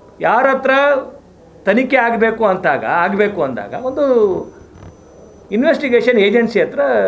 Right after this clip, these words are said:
ನಮ್ಮ ಹತ್ರ ಏ information ಇದೆ ಅಂತ gather ನೀವಾದ್ರೂ ಕೊಡ್ತಿದ್ರಿ. ಯಾರಾದ್ರೂ ಕೊಡ್ತಾ ಇದ್ರೆ ನಮ್ಮ ಹತ್ರ ಹಿಂಗಿದೆ ರೀ gather ಕೊಡ್ತಾರೆ. ಅಲ್ಲಿಯ ಮುಖ್ಯಮಂತ್ರಿ as a capacity of chief minister ಲೆವೆನ್ ಅವರ್ಸ್ ಮು-, ನರೇಂದ್ರ ಮೋದಿ ಅವರು investigation agency ಮುಂದೆ appear ಆಗಿದ್ರು.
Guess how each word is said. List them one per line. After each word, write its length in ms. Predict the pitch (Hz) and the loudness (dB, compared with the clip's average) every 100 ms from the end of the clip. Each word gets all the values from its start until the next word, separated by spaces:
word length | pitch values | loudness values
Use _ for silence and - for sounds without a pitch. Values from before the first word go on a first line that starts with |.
| 165 156 139 143 | 0 -4 -8 -6
ನಮ್ಮ 200 | 185 202 | -4 -4
ಹತ್ರ 140 | 202 | -2
ಏ 520 | 226 226 190 220 180 | 0 2 4 2 2
information 580 | 185 185 214 190 180 180 | -2 0 -2 -2 -4 -6
ಇದೆ 140 | 156 165 | -4 -4
ಅಂತ 120 | 247 | -4
gather 300 | 208 196 180 | -2 0 0
ನೀವಾದ್ರೂ 340 | 247 359 349 - | 2 2 2 0
ಕೊಡ್ತಿದ್ರಿ. 420 | 208 - 104 - 143 | -2 -2 -10 -14 -4
ಯಾರಾದ್ರೂ 380 | 214 302 294 | 0 2 0
ಕೊಡ್ತಾ 280 | - 220 208 | 0 -2 0
ಇದ್ರೆ 120 | 214 | 0
ನಮ್ಮ 160 | 190 175 | 0 -2
ಹತ್ರ 160 | 180 220 | -2 -4
ಹಿಂಗಿದೆ 360 | 160 160 185 | -4 -2 -2
ರೀ 100 | 185 | -2
gather 340 | 180 147 143 147 | -2 -2 -2 -6
ಕೊಡ್ತಾರೆ. 580 | - 107 123 - - - - - - - - - - - | -10 -14 -16 -20 -20 -20 -20 -20 -20 -20 -20 -20 -20 -8
ಅಲ್ಲಿಯ 460 | 175 226 247 262 269 285 294 - - - 160 | -2 0 0 2 4 4 0 -4 -16 -18 -10
ಮುಖ್ಯಮಂತ್ರಿ 1080 | 202 - 285 285 269 - 262 269 277 - 175 190 | -10 -2 0 2 0 -2 -4 -2 -4 -6 -2 0
as 120 | 196 | 0
a 100 | 214 | -2
capacity 580 | 185 233 254 240 233 240 | -2 0 0 -2 -4 -2
of 120 | 233 | -2
chief 380 | - 196 190 160 | -4 -8 -8 -10
minister 400 | 143 127 202 196 | -12 -8 -6 0
ಲೆವೆನ್ 520 | 185 233 302 302 226 | 0 2 2 2 2
ಅವರ್ಸ್ 400 | 214 277 269 208 | 2 2 0 -6
ಮು-, 300 | 196 170 175 | -10 -8 -4
ನರೇಂದ್ರ 360 | 160 214 220 | -2 -2 -2
ಮೋದಿ 320 | 220 196 185 170 | -2 -2 -4 -4
ಅವರು 280 | 175 214 | -2 -4
investigation 720 | 170 170 220 220 196 180 190 170 | -4 -2 -2 -2 -4 -6 -8 -8
agency 380 | 160 160 156 160 | -6 -8 -10 -14
ಮುಂದೆ 180 | 175 | -8
appear 280 | 202 - - | -10 -8 -12
ಆಗಿದ್ರು. 540 | - - - - - | -12 -16 -20 -20 -20